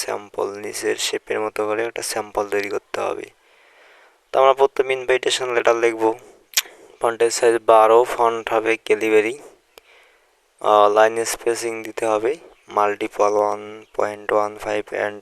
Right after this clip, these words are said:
অ্যালাইনমেন্ট দিতে হবে জাস্টিফাই। তো আমাদেরকে দুইটা শেপ নিতে হবে, তারপর লেখাগুলো লিখতে হবে।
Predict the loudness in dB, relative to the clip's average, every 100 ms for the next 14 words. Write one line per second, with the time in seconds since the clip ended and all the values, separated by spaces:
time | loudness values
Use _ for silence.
0 | -10 -2 6 6 6 2 -4 0 2 4
1 | 6 4 2 _ -20 -20 _ _ _ 4
2 | 4 4 -2 -8 -4 -4 -6 -20 -20 -20
3 | _ _ _ _ _ _ _ _ -18 -16
4 | -20 -20 _ _ _ _ _ _ 0 2
5 | 4 2 0 -2 0 0 0 2 0 0
6 | -2 0 2 6 6 4 2 4 2 2
7 | 2 0 2 0 -4 -10 -8 -8 -10